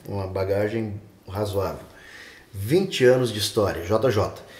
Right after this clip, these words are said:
Gravação do D V D no dia seis de junho, seis do seis,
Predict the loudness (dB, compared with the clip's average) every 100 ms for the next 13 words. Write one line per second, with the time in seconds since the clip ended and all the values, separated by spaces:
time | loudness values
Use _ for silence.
0 | -20 -20 -4 6 8 8 6 4 4 4
1 | 6 6 4 4 4 4 4 4 4 2
2 | 2 2 0 0 0 -2 -4 -8 -6 -2
3 | -2 -2 -4 -4 -4 -6 -8 -12